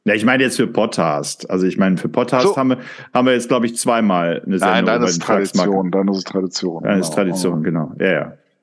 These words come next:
Speaker 1: Ja, und wir sind doch da wieder dabei, oder? Vielleicht können wir noch ein paar, wieder ein paar Stimmen an dem Tag einfangen und dann machen wir daraus unsere hundertfünfzigste Episode.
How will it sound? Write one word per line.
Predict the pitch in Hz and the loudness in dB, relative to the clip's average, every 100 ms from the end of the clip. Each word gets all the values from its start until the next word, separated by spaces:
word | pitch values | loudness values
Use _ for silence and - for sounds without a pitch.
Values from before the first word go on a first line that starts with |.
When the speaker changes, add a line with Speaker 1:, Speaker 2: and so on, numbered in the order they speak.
| _ 160 | _ 0
Speaker 1:
Ja, | 165 73 | 0 0
und | - 98 98 101 | 2 2 0 0
wir | 107 | 0
sind | 139 | 0
doch | 147 | 0
da | 185 180 | 0 2
wieder | 202 | 2
dabei, | 202 196 127 82 | 2 2 2 2
oder? | 98 226 262 - | 2 0 -2 -8
Vielleicht | - 131 127 | -2 -2 0
können | 170 | 0
wir | 156 135 | 0 2
noch | 127 | 0
ein | 123 | 0
paar, | 135 123 120 113 98 | 0 2 2 0 0
wieder | 113 107 | 0 0
ein | 104 | 0
paar | 107 98 90 | 2 2 0
Stimmen | - 180 175 170 165 160 - _ _ _ - | -2 0 0 0 -2 -4 -8 _ _ _ -8
an | 123 | -4
dem | 123 | -2
Tag | 143 127 | -2 -2
einfangen | 135 139 143 - 123 123 127 135 196 - _ | 0 0 0 0 2 2 0 -2 -6 -12 _
und | 120 | 2
dann | 110 | 4
machen | 104 107 | 4 4
wir | |
daraus | 110 110 123 | 4 2 0
unsere | 123 131 | 0 0
hundertfünfzigste | 143 143 143 147 156 160 - 156 - | 2 2 2 2 0 -4 -4 -4 -2
Episode. | 143 160 156 104 82 | -2 0 2 0 -2